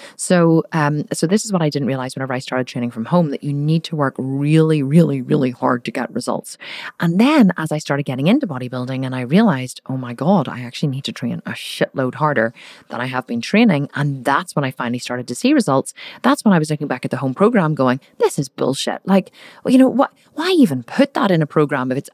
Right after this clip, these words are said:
actually not gonna get results?" So whenever I started training in the gym and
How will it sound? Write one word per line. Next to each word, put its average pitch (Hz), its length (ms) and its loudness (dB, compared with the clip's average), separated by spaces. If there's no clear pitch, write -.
actually 139 280 -2
not 131 140 -4
gonna 123 140 -8
get 123 160 -8
results?" - 540 -2
So - 160 -2
whenever 214 340 2
I 139 160 -4
started 135 420 -4
training 123 560 -2
in 131 200 2
the 123 60 -4
gym 98 340 -6
and 135 360 0